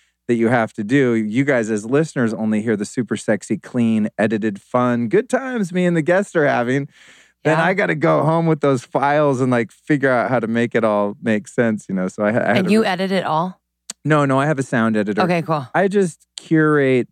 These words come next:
Speaker 1: you know,
Speaker 2: Of course,
Speaker 1: the
Speaker 2: yeah.
Speaker 1: intros, outros, the bumpers, things I wanna promote. Uh, you know, there's always, like, now, so I'll do, like, a, um, a mid-roll plug where I'm plugging, like, the store on my website or my coaching program or something. I didn't do that for the first year, really. I didn't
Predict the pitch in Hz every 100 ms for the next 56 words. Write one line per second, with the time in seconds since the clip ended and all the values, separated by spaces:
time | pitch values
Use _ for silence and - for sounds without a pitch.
0 | _ 151 131 113 110 240 185 202 139 156
1 | 160 165 139 123 123 127 143 120 113 95
2 | 120 120 120 113 110 135 127 123 120 117
3 | 104 - 104 104 107 104 104 95 92 80
4 | 67 67 78 110 90 90 95 110 104 98
5 | 90 95 92 104 95 95 - - 98 104
6 | 98 92 92 87 87 - _ _ _ 92
7 | 90 85 107 107 110 101 107 101 92 -
8 | 98 98 95 85 87 85 90 - 95 90
9 | 90 87 - - - 98 98 95 92 90
10 | 85 87 80 87 85 82 82 - 92 -
11 | 90 82 87 85 85 87 - 90 80 98
12 | 123 123 95 104 104 92 - 92 78 -
13 | 90 - 87 87 92 104 98 92 87 80